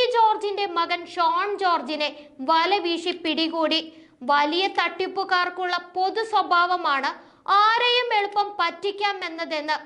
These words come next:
പ്രതീഷ് വിശ്വനാഥ് തെളിയിച്ചു. ഷോൺ ജോർജിനെ വളരെ ഫലപ്രദമായി ഉപയോഗിക്കുന്നതിന്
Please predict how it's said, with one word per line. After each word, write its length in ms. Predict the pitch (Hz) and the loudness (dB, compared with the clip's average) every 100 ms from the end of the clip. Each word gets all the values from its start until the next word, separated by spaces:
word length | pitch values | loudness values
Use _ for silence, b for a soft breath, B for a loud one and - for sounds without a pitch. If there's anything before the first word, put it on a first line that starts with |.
| - | -10
പ്രതീഷ് 480 | 349 330 311 392 381 311 | -4 -4 -4 -8 -8 -10
വിശ്വനാഥ് 540 | 320 359 339 320 320 - | -8 -8 -4 -4 -4 -6
തെളിയിച്ചു. 540 | 302 302 330 330 339 320 - - | -4 -4 -6 -6 -8 -8 -10 -6
ഷോൺ 340 | - 392 392 427 403 | 2 4 6 4 6
ജോർജിനെ 500 | 403 381 349 381 349 - 254 269 | 6 6 4 4 2 0 0 4
വളരെ 400 | 330 359 392 453 440 | 4 4 4 2 2
ഫലപ്രദമായി 880 | 392 370 403 403 415 415 415 403 381 320 | 4 4 4 4 4 4 4 4 2 0
ഉപയോഗിക്കുന്നതിന് 1040 | 285 370 392 403 381 381 370 330 247 277 | 2 4 4 4 2 0 2 2 2 2